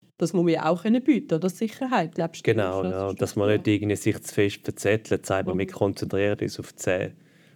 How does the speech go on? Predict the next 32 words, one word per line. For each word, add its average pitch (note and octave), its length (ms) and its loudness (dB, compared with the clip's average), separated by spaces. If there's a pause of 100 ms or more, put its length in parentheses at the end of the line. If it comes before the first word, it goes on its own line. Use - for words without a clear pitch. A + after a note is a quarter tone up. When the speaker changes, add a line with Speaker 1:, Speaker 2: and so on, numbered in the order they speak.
(140)
Speaker 1:
Ja. F#3 200 2
Speaker 2:
Und F#2 140 0
es - 120 -2
ist G2+ 140 2
ja G2+ 100 4
meistens F#2+ 500 -2
in - 100 -6
den F2+ 100 -4
meisten G2+ 380 -2
Ländern F#2+ 340 -2
auch F#2 220 -2
ein F#2 120 0
bisschen - 20 -20
klar, F#2 520 0
wo G2 100 2
das F#2 220 -4
man F2+ 140 -2
spielt, G2 440 -2
also F#2 200 0
in F2 80 0
den - 100 -8
grössten - 460 -4
Städten F2+ 480 -4
und F2+ 60 -2
mit E3 80 2
Speaker 1:
Ja. D#3+ 60 0
Speaker 2:
den D3+ 100 0
grössten - 360 -4
Stadien, F2+ 580 0
mit F2+ 200 -4
den F2 80 0
modernsten. F2 640 -4